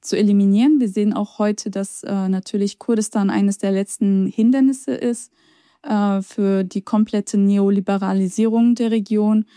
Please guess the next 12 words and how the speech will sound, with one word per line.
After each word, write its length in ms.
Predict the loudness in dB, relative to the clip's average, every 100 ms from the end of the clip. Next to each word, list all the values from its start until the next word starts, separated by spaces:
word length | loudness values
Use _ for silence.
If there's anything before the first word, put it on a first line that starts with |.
| -20 -20 -6
Also, 640 | -4 -2 0 0 0 -2 -4
ähm, 640 | -2 0 0 -2 -2 -4
nicht 260 | -2 -2 0
nur 200 | 0 2
im 100 | 0
bewaffneten 600 | 0 -2 -2 -2 -2 -2
Kampf, 260 | 0 0
sondern 320 | 0 0 0 0
auch, 340 | -2 -4 -6 -4
äh, 160 | -4
ideologisch 640 | 0 0 2 2 0 -2 -2
gesehen 460 | -2 0 0 0